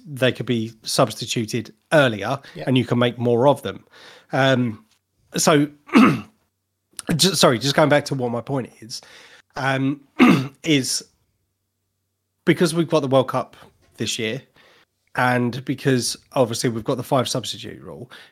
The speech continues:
Speaker 1: do you reckon that Richarlison will get more game time to, to reduce fatigue and, uh, m-, maybe improving that level of consistency?
Speaker 2: Poss-, po-, quite possibly.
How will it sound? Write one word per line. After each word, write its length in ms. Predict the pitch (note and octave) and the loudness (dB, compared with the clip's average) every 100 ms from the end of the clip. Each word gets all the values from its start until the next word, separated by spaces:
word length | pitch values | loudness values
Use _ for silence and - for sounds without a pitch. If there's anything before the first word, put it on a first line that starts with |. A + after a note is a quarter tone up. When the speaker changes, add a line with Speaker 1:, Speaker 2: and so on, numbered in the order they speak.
| - | -2
Speaker 1:
do 100 | D#3+ | 4
you 40 | |
reckon 460 | D3+ C#3+ C#3+ D3 - - | 4 4 0 -2 -6 -14
that 480 | D3 B2+ C3+ C3 - _ _ _ _ _ _ _ _ _ _ _ _ _ _ _ - | -10 0 0 0 -6 _ _ _ _ _ _ _ _ _ _ _ _ _ _ _ -2
Richarlison 720 | D3 - D3 C3 - C3 C3 | 0 4 4 4 0 -4 2
will 180 | D3 C#3+ | 4 4
get 200 | A2+ F2+ | 2 -6
more 140 | G#2+ | -10
game 240 | G#2 G2+ F2+ | -10 -10 -10
time 400 | - G2+ G2+ G#2+ _ _ _ _ - - | -16 -18 -18 -20 _ _ _ _ -20 -8
to, 440 | - A#2+ A#2 B2 - - | -4 -2 -2 -6 -10 -12
to 120 | C#3+ | -4
reduce 600 | B2+ B2 B2 A2 - - _ _ _ _ _ | -4 -2 -2 -2 -8 -14 _ _ _ _ _
fatigue 720 | - C#3 - C#3 B2+ B2 A#2 - - | -10 -8 -2 0 0 -2 -4 -12 -6
and, 360 | B2 A2+ A#2 | -4 -4 -6
uh, 20 | - _ - | -8 _ -16
m-, 200 | D3 C#3 C#3+ | -12 -8 0
maybe 380 | C#3 C3 B2+ | 2 4 2
improving 420 | B2 B2 D3 B2+ G#2 | 0 0 0 0 -2
that 140 | E2 | -10
level 200 | G2 F#2 | -10 -12
of 160 | - - | -16 -18
consistency? 680 | A2 - - - - - - - - _ - - _ | -16 -16 -16 -18 -18 -18 -20 -20 -20 _ -20 -20 _
Speaker 2:
Poss-, 240 | - A#3+ - B3+ | -14 -12 -14 -16
po-, 120 | - C4+ | -14 -12
quite 260 | - - | -8 -8
possibly. 440 | A3 G#3 - A#3+ | -8 -10 -8 -10